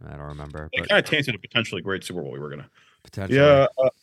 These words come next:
Speaker 2: that makes you feel better. I have a hard time being able to recall a lot of things, too.
Speaker 1: Mm-hmm.
Speaker 2: Sunday early iteration. Vikings, Falcons. I can't predict this game, so I don't know.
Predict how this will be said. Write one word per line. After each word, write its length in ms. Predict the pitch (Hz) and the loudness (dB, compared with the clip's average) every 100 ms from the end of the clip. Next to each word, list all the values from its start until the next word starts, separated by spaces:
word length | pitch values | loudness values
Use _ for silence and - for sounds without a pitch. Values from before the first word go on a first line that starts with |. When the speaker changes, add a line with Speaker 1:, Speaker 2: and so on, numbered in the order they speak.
| _ _ - | _ _ 0
Speaker 2:
that 120 | 147 | 2
makes 200 | 147 139 | 2 0
you 60 | 131 | -2
feel 180 | 131 | -2
better. 320 | 107 113 117 107 | 0 0 2 2
I 120 | 104 | 0
have 100 | 95 | -4
a 40 | |
hard 160 | 98 92 | -6 -10
time 140 | - | -10
being 140 | 85 82 | -12 -10
able 160 | 85 82 | -10 -10
to 140 | 92 | -10
recall 400 | 80 76 - 67 | -10 -10 -8 -6
a 80 | 64 | -8
lot 140 | 65 | -10
of 80 | 71 | -14
things, 320 | - 73 - | -12 -12 -12
too. 200 | - 76 - _ _ - | -12 -14 -16 _ _ -14
Speaker 1:
Mm-hmm. 320 | 120 110 95 95 _ _ _ _ _ _ | -10 -10 -10 -12 _ _ _ _ _ _
Speaker 2:
Sunday 400 | - - 196 185 170 | -6 0 4 6 6
early 340 | 147 123 98 | 4 2 -2
iteration. 580 | 90 80 76 - 71 76 - - _ _ _ - | -6 -10 -12 -12 -14 -14 -18 -20 _ _ _ -2
Vikings, 460 | 139 147 147 127 | 2 2 2 -2
Falcons. 580 | - 80 71 71 - - _ - _ _ _ _ _ _ _ _ _ _ - _ _ _ _ _ | -4 -10 -12 -16 -16 -18 _ -20 _ _ _ _ _ _ _ _ _ _ -20 _ _ _ _ _
I 80 | 131 | -8
can't 240 | 139 226 | -2 0
predict 320 | 175 143 117 - | 0 -2 -2 -4
this 160 | 123 | -6
game, 220 | 131 127 | -2 -2
so 160 | 123 90 | -2 -2
I 100 | 98 | -2
don't 160 | 107 90 | -2 -2
know. 360 | 92 107 117 | -2 -2 -4